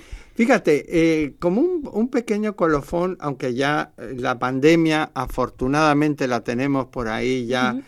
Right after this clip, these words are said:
Speaker 1: que parece como que nunca la hemos
Speaker 2: Ya.
Speaker 1: tenido y que no le
Speaker 2: Mejor
Speaker 1: hemos hecho ni
Speaker 2: tampoco recordar.
Speaker 1: caso. No,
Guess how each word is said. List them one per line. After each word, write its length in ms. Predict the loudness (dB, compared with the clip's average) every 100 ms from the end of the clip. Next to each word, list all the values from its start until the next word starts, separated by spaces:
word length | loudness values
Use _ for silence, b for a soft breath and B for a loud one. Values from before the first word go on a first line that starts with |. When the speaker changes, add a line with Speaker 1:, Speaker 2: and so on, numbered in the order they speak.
| B B B _
Speaker 1:
que 100 | 6
parece 340 | 6 6 2
como 220 | 4 0 2
que 120 | 2
nunca 400 | 4 2 2 2
la 100 | 2
hemos 200 | 0 -2
Speaker 2:
Ya. 160 | -2 2
Speaker 1:
tenido 520 | 4 6 4 2 -2
y 180 | -4 -4
que 180 | -2 0
no 180 | 4 6
le 100 | 6
Speaker 2:
Mejor 180 | 8 4
Speaker 1:
hemos 40 |
hecho 200 | 6 4
ni 60 | 6
Speaker 2:
tampoco 180 | 4 4
recordar. 300 | 4 4 4
Speaker 1:
caso. 400 | 2 2 2 -2 B B B B B B
No, 260 | 2 2